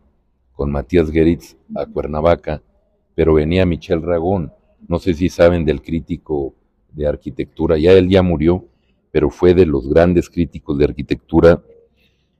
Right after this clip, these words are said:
pro-, perdón, prospectiva de la arquitectura del, del futuro, perdón. <clears throat> Michel Ragón, este, pues, francés, era un,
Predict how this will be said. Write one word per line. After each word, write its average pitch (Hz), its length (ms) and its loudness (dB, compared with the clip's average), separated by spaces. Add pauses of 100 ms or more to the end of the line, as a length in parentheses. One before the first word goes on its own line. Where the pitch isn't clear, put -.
(140)
pro-, 87 220 -4 (280)
perdón, 92 360 0
prospectiva 82 960 2
de 71 100 -4
la 69 120 0
arquitectura 71 600 0
del, 80 260 4
del 76 160 2
futuro, - 420 0 (380)
perdón. 85 360 2 (400)
<clears throat> 117 260 -6 (2000)
Michel 131 380 2
Ragón, 85 580 2 (840)
este, 67 680 -8
pues, - 300 -20 (320)
francés, 82 840 -6
era 78 260 -6
un, 78 280 -12